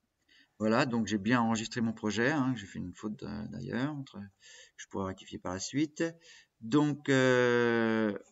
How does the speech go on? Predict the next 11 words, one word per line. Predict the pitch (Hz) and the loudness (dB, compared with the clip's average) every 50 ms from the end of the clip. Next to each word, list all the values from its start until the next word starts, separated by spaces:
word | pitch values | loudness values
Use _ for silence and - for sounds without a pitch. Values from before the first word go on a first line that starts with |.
| - | -6
on | - 131 | -2 -2
voit | 117 117 120 | 0 0 2
bien | 117 123 135 135 | 4 4 4 4
qu'il | 131 131 - - | 4 0 -4 -4
y | 107 | -2
a | 104 | 0
même | 120 120 113 98 87 - | 0 0 0 -2 -4 -6
le | - - 123 | -6 -6 -4
format | 135 - - 131 127 120 117 120 135 - _ _ _ _ _ _ _ _ _ _ _ _ _ _ _ _ _ _ _ _ _ | -4 -2 -4 -4 -2 -2 -4 -4 -6 -8 _ _ _ _ _ _ _ _ _ _ _ _ _ _ _ _ _ _ _ _ _
du | - 110 107 | -12 -8 -4
calque. | - 110 113 131 135 - - | -2 -2 -2 -2 -6 -14 -20